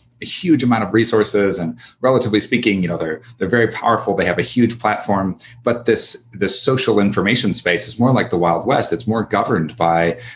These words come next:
these kind of hyper-passionate, hyperactive groups that can set the frame, introduce and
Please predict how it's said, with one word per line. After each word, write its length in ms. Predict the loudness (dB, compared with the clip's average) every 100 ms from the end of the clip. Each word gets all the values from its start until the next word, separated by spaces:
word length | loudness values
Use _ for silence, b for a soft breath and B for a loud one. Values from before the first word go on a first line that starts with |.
| -2
these 260 | 2 2
kind 160 | 0 -4
of 60 | -2
hyper-passionate, 800 | -4 -2 -4 -2 -4 -2 -4 -4
hyperactive 580 | -4 0 0 0 -4
groups 360 | 0 0 0 -2
that 160 | -2 0
can 300 | -2 -2 -4 B
set 280 | -6 -4 -4
the 60 | -8
frame, 580 | -2 0 2 4 2 -2 -4
introduce 580 | -2 0 0 2 2 2
and 140 | -2